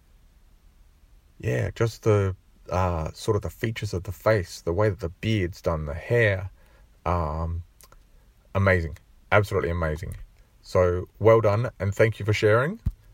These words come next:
Uh, and looking forward to seeing more artwork from you, um, in, uh, in other editions of the magazine as well. And then moving on to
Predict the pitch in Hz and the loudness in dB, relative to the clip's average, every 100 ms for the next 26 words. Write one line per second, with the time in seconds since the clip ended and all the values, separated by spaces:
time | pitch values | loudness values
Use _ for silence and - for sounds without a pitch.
0 | - - - 98 101 104 104 110 127 147 | -20 -20 -8 -2 0 0 0 0 0 0
1 | 123 143 135 123 135 135 127 143 147 - | 0 2 2 0 -2 0 2 4 4 4
2 | 107 104 107 95 - 107 104 107 110 _ | 2 4 0 0 0 2 2 0 -2 _
3 | _ _ - - 104 104 104 104 104 107 | _ _ -20 -4 0 0 0 0 0 -4
4 | - - - _ - 104 110 113 113 113 | -8 -20 -20 _ -6 0 2 2 0 2
5 | 113 113 113 - _ - _ _ - 110 | 2 2 0 -4 _ -20 _ _ -2 -2
6 | 101 - 117 117 117 120 - 110 98 98 | -2 0 2 4 2 -2 -2 -2 -2 -6
7 | - 107 110 113 113 113 110 120 117 113 | -2 2 2 2 0 0 0 0 0 0
8 | 98 - 107 117 120 120 98 101 _ _ | -4 -2 -2 0 0 0 -4 -8 _ _
9 | - _ _ _ _ - - - - _ | -20 _ _ _ _ -16 -16 -20 -20 _
10 | _ _ _ _ _ _ _ - 110 113 | _ _ _ _ _ _ _ 0 2 2
11 | - 139 135 175 208 202 - 139 139 143 | 0 -4 0 0 0 -4 0 4 4 2
12 | 131 - - 160 165 160 | -8 -14 -4 2 4 2